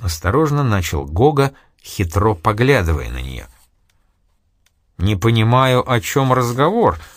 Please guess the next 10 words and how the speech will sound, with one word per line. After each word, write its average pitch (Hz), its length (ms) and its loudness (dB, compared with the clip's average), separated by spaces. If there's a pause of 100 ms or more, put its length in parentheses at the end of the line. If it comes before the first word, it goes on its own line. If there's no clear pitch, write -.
(300)
она 85 260 2
сделала 135 680 2
удивленные 90 800 2
глаза. 73 400 -4 (1500)
«Я 113 460 0
имею 139 680 0
в 110 160 -2
виду 120 360 0
вашего 123 600 2
бойца». 117 720 -2